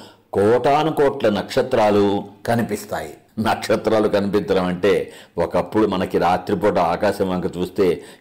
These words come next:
ఎన్నో నక్షత్రాలు మినుకు మినుకుమంటూ కనిపించేవి. ఇప్పుడు ఈ కాలుష్యం ఫలితమా అని నక్షత్రాలు కనబడటం అనేది ఒక పెద్ద విశేషమైపోయింది, అరుదైనటువంటి సంగతి అయిపోయింది. అది వేరే విషయం. కానీ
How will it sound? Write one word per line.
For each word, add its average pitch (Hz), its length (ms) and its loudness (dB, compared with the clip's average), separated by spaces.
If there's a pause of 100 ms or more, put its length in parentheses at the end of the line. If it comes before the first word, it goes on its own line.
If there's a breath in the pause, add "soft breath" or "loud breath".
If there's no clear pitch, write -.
ఎన్నో 92 460 0
నక్షత్రాలు 98 600 0
మినుకు 90 340 -2
మినుకుమంటూ 92 560 -2
కనిపించేవి. 82 800 -6 (340 soft breath)
ఇప్పుడు 87 520 -2 (300 loud breath)
ఈ 98 100 -2
కాలుష్యం 98 1000 -2 (280 loud breath)
ఫలితమా 101 500 0
అని 107 480 -2 (280 loud breath)
నక్షత్రాలు 107 580 0
కనబడటం 98 480 0
అనేది 104 240 -2
ఒక 98 200 -2
పెద్ద 90 200 -4 (840 loud breath)
విశేషమైపోయింది, 101 1300 0 (240 loud breath)
అరుదైనటువంటి 135 920 2
సంగతి 104 420 -2
అయిపోయింది. 90 520 -4 (100)
అది 107 200 -2
వేరే 117 240 4
విషయం. 85 360 -4 (120)
కానీ 127 360 0